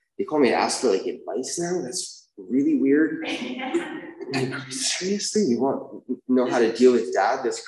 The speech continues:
crazy, <laughs> right? Um, wow, I get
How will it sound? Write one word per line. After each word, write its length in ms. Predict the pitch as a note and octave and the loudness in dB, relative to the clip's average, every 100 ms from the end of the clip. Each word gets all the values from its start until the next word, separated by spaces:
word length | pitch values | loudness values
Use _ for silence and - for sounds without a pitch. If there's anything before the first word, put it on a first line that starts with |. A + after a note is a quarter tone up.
| - | -4
crazy, 560 | A2 C3 B2+ - - - _ _ _ _ _ - | 2 2 0 -6 -10 -18 _ _ _ _ _ -12
<laughs> 200 | - E4+ - G#3 - G3 - - - - - - - _ - - A2 | 0 2 2 -4 -4 -6 -8 -8 -10 -12 -16 -20 -20 _ -18 -12 -2
right? 560 | A#2 C#3+ D3 - - _ _ _ _ - - - | 2 4 2 -2 -10 _ _ _ _ -16 -12 -2
Um, 640 | A2+ A2 G#2 F#2 - - - _ - - _ _ _ _ | 2 4 2 0 -4 -10 -16 _ -20 -20 _ _ _ _
wow, 360 | G2 A2 A#2+ G#2 | -4 -2 -2 -4
I 60 | |
get 80 | A2+ | -4